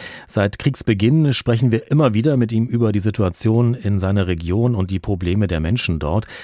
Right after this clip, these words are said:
Ich konnte ihn kurz vor der Sendung telefonisch erreichen. Herr Postoschenko, Sie sind da derzeit noch in Bratislava, also in der Slowakei. Sie haben dort Pickups für die ukrainische Armee besorgt und sind jetzt sozusagen auf den Weg in die Ukraine.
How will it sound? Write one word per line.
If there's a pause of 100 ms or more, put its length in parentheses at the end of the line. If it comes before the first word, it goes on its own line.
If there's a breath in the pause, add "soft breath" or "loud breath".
(140 loud breath)
Ich
konnte
ihn
kurz
vor
der
Sendung
telefonisch
erreichen. (320 loud breath)
Herr
Postoschenko,
Sie
sind
da
derzeit
noch
in
Bratislava,
also
in
der
Slowakei. (340 loud breath)
Sie
haben
dort (120)
Pickups
für
die
ukrainische
Armee
besorgt
und
sind
jetzt
sozusagen
auf
den
Weg
in
die
Ukraine.